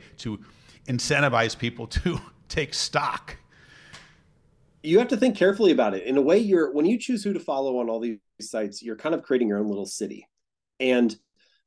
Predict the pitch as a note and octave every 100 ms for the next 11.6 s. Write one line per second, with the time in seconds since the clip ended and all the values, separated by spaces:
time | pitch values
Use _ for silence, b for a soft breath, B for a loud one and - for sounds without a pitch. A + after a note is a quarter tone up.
0 | - G#3+ C4 A3 - - C#3 C#3+ E3 E3+
1 | F3 F3 - - C#3 C3+ D3+ C3 A2 A#2+
2 | A2+ D#3 D#2 E2+ - _ _ _ - B2+
3 | G#2+ A2 C3 E3 D#3+ - G3+ F#3+ G#2 A2+
4 | A2 A2+ A#2+ - A#2 - F3+ G#2+ - _
5 | F3+ F#3+ C4 A3 A#2 A#2+ D3 C#3 G#2 G2
6 | A2 F#2+ - G#2+ F#2+ C3 A2+ G2+ G#2 G2+
7 | F#2+ F#2+ F2+ - _ - F#2+ F#2 G#2+ G2+
8 | D#2 - D#2+ - C#3 B2 - A#2 G#2 G2
9 | - b b b - D#3 A#2+ G#2+ - G#3
10 | F3+ D3+ C#3+ A2 A2+ G#2+ G#2 D3+ D3 D3
11 | C#3+ C#3 B2 G#2 G2+